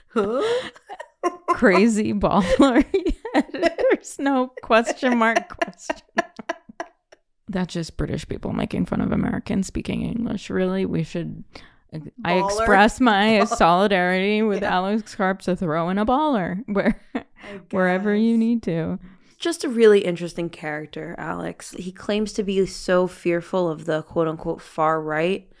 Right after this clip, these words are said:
Speaker 2: Mm-hmm.
Speaker 1: But if anyone's far right, it's his co-founder, Peter Thiel, who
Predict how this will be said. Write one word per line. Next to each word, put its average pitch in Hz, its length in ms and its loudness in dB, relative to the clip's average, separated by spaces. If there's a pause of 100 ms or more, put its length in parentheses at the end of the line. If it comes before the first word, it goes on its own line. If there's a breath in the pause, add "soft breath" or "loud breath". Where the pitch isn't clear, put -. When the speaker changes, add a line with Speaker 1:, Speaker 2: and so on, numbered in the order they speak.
Speaker 2:
Mm-hmm. 165 280 -2
Speaker 1:
But 170 320 0
if 180 300 -6
anyone's 196 500 0
far 170 260 0
right, 170 320 0
it's 175 220 -8
his 160 260 -6
co-founder, 175 1040 -6
Peter 170 300 -4
Thiel, 170 600 -2 (120)
who 160 720 -2